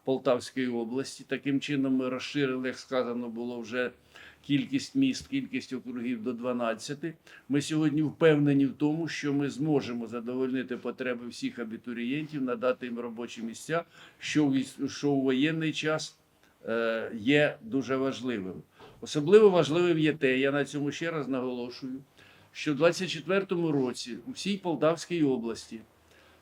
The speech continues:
всі учасники національного мультипредметного тесту мали змогу працювати в захищених укриттях. Це була велика робота, в першу чергу, обласної адміністрації, департаменту освіти і науки обласної адміністрації, безумовно,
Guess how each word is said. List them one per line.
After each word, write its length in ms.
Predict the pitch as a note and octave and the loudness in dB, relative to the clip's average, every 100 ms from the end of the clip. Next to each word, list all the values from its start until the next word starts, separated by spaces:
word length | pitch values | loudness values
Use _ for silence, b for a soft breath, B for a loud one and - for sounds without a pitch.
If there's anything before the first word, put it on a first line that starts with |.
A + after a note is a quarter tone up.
| - | -10
всі 320 | - F3+ A3 | -4 0 0
учасники 720 | E3+ D#3+ D#3+ F#3+ D#3+ E3+ D#3 | 0 -2 0 0 -2 -4 0
національного 640 | D3 C#3+ D3 D#3 F3+ E3 D3+ | -2 0 -2 0 0 0 0
мультипредметного 840 | D3 C#3+ C#3 B2+ C3+ D#3+ D3+ C#3+ | 0 -2 -2 -2 -4 -4 -2 -4
тесту 500 | C#3 A#2+ G#2+ - A#2+ | -2 -2 -4 -6 -6
мали 340 | A#2 D#3+ F#3+ E3 | -2 0 0 0
змогу 400 | C3+ D#3+ E3+ E3+ | 0 0 0 -2
працювати 640 | D3 C#3+ C#3+ C#3+ E3 E3 | -4 -4 -4 0 0 -2
в 60 | C#3+ | -4
захищених 800 | A#2 C3 A#2+ C3 - C3+ B2+ B2+ - _ _ _ | -2 -2 -2 -2 -2 -4 -4 -6 -10 _ _ _
укриттях. 720 | G#2+ B2 A#2 F#2+ G#2+ D#2 - - _ B B B - | -14 -12 -12 -6 -4 -4 -8 -20 _ B B B -2
Це 140 | D#3+ | 2
була 260 | D#3 E3+ E3+ | 4 6 8
велика 500 | E3+ G3+ A3+ - D#3+ | 10 10 8 4 2
робота, 520 | D#3+ C#3 C#3 C3 C#3+ | 2 2 2 2 -2
в 100 | C#3 | -2
першу 340 | D#3+ E3+ - | -4 -4 -4
чергу, 440 | C3 D3+ D3 C3+ C3+ | -4 0 0 0 -2
обласної 540 | B2 C3+ - C3+ C3+ | -2 -4 -4 -2 -2
адміністрації, 800 | C#3 D#3+ E3 D#3 D#3 D#3 D3+ D3+ | -2 -4 -6 -4 -4 -4 -4 -8
департаменту 1080 | C3 D#3+ E3+ E3+ - D#3+ D3 D#3 D#3 D#3 E3 b b b b - | -4 0 2 0 2 4 4 0 -4 -6 -8 b b b b -4
освіти 460 | C#3+ - E3 D#3+ | -4 -2 -4 -2
і 40 | D#3 | -2
науки 420 | D#3 D#3+ D3+ D3+ | 0 0 0 -2
обласної 460 | D3 D3 C#3+ C#3+ | -2 -4 -4 -4
адміністрації, 640 | C#3 C#3+ C#3 - C3 B2 C#3 | -2 -2 -4 -4 -6 -4 -4
безумовно, 840 | C#3 B2+ D3 D3+ F3 F#3+ F3 D3+ | -2 0 2 2 2 0 -2 -2